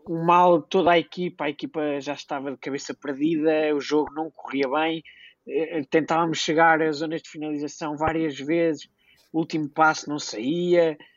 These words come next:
bolas de baliza aberta ou quase baliza aberta, o João Carlos falha, pá, vários passos mal medidos, aquilo, a equipa já não se encontrava e pronto, e acho que esse lance acabou por ser, eh, sintomático de tudo o que, o que estava a acontecer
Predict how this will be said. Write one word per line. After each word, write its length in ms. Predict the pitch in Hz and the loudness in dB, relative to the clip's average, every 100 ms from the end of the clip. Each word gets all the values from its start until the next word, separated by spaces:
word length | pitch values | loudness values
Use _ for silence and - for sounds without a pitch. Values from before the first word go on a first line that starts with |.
| _ | _
bolas 440 | 123 160 170 165 | 2 4 6 4
de 120 | 143 139 | 2 -6
baliza 380 | 151 156 147 | -6 -4 -4
aberta 500 | 147 135 165 165 - | -4 -2 -2 -2 -6
ou 160 | 139 135 | -8 -8
quase 280 | - 165 143 | -2 -2 -2
baliza 320 | 151 156 151 | -6 -6 -8
aberta, 420 | 139 165 165 - | -6 -6 -6 -10
o 20 | |
João 160 | 131 143 | -12 -12
Carlos 280 | - 127 120 - | -12 -14 -14 -8
falha, 540 | 135 175 180 170 170 160 _ _ _ - | 0 2 4 2 0 -2 _ _ _ -6
pá, 160 | 135 | -6
vários 400 | 139 175 175 170 | 0 0 0 -2
passos 320 | - 175 165 175 | -4 -4 -4 -6
mal 200 | 147 135 | -8 -6
medidos, 600 | 135 180 196 175 175 156 | -6 -4 -2 -4 -6 -6
aquilo, 360 | 170 202 190 170 _ _ _ _ | -6 -4 -4 -6 _ _ _ _
a 60 | 165 | -2
equipa 320 | - 185 185 | -2 -4 -2
já 180 | 156 170 | -2 -2
não 160 | 160 | -4
se 160 | 147 - | -8 -10
encontrava 720 | 139 147 151 196 202 196 202 | -6 -6 0 4 4 4 0
e 260 | 190 196 190 | -2 -4 -8
pronto, 380 | - 175 131 | -8 -10 -6
e 60 | 156 | -6
acho 200 | 151 - | -6 -8
que 120 | - | -10
esse 200 | 156 - | -12 -10
lance 300 | 170 165 - | -8 -8 -10
acabou 240 | 170 165 160 | -10 -4 -4
por 120 | - | -4
ser, 520 | - 165 160 151 151 - _ _ _ _ _ _ 156 | -6 0 2 2 -4 -8 _ _ _ _ _ _ 0
eh, 460 | 156 147 147 143 | 2 2 2 -2
sintomático 880 | 139 - 160 139 160 175 170 156 - | -6 -6 -6 -4 0 0 0 -6 -8
de 140 | 151 | -8
tudo 420 | 151 - 190 165 170 | -4 2 2 2 -2
o 40 | |
que, 120 | - - - | -6 -20 -14
o 120 | 160 | -10
que 60 | - | -2
estava 260 | - 170 | 2 4
a 60 | 165 | 4
acontecer 760 | - 160 143 - 170 165 160 | 2 -4 -4 -4 0 0 0